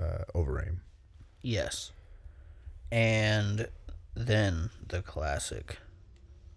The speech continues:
Speaker 2: round five. Coming down to the fucking wire.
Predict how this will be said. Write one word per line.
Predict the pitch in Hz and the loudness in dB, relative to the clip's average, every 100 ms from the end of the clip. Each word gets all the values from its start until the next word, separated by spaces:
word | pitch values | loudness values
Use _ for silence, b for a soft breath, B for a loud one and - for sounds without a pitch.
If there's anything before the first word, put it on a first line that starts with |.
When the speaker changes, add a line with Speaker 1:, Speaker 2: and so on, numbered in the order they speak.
| - | -2
Speaker 2:
round | 92 82 85 104 | 0 2 2 0
five. | 113 - 85 85 67 60 52 - - - - - - - - - - - - b b b b b - | -2 0 2 2 0 -2 -4 -8 -14 -18 -20 -20 -20 -20 -20 -20 -20 -20 -18 b b b b b -8
Coming | - 110 101 | 2 4 4
down | 110 104 101 87 | 4 4 2 0
to | 107 | -2
the | 87 | -2
fucking | - 92 110 87 82 69 - | 0 -2 0 -2 -2 -6 -8
wire. | 78 73 80 80 73 69 101 | -4 0 2 0 0 -2 -4